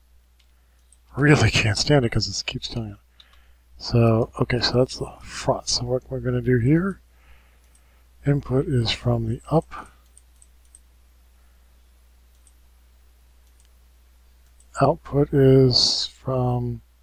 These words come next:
the back. And then let's put in some servos.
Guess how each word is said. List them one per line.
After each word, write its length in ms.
the 80
back. 420
And 200
then 540
let's 240
put 280
in 540
some 220
servos. 580